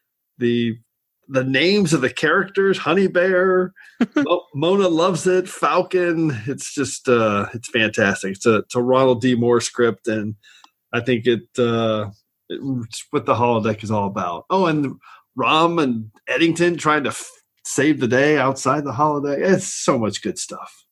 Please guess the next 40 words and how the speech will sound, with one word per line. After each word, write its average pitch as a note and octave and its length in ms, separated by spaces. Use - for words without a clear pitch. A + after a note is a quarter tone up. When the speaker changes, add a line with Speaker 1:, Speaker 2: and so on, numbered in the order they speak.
Speaker 2:
Yeah, B2+ 240
the G#2 60
first, D3 360
the C3 80
first C#3+ 220
time A#2 160
around, G#2 160
we G#2+ 100
didn't A2 200
even G#2 240
mention, G2+ 640
you A#2+ 140
know, F#2 280
Colm A2 420
Meaney A2+ 320
and F#2+ 160
his G2+ 420
<laughs> A#2 180
the A#2 200
Falcon. B2+ 560
Speaker 1:
Yes. - 20
Speaker 2:
That's, C3 260
that G#3+ 180
was D3 240
so C3 140
Speaker 1:
Falcon. A2+ 120
Speaker 2:
great. G#2+ 400
Speaker 1:
So C3+ 220
great. C3 140
Well, E3+ 100
you G#3 140
mentioned D#3+ 340
it C#3+ 120
in C#3 80
your C3 100
hashtag, A2 600
the G#2+ 260
Speaker 2:
That's A2+ 200
true. - 200
Speaker 1:
the, A2+ 180